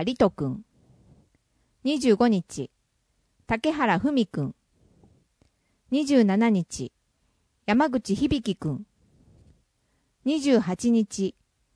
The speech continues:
重野優愛ちゃん。二十九日、篠崎ゆずきちゃん。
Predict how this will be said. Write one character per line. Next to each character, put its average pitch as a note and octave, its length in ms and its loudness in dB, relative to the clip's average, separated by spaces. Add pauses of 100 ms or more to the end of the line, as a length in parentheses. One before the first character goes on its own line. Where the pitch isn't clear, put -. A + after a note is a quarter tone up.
(300)
重 C#4+ 300 0
野 C#4 160 2
優 D4 180 4
愛 C4+ 120 4
ち - 120 -6
ゃ C#3 60 -2
ん。 - 160 -10 (1800)
二 C#4+ 160 0
十 C4 200 6
九 C#4 120 0
日、 G#3 460 -2 (400)
篠 C4+ 320 2
崎 G3 280 0
ゆ B3+ 120 4
ず C4+ 100 -2
き G3+ 160 -10
ち - 120 -6
ゃ C3 80 -6
ん。 - 120 -14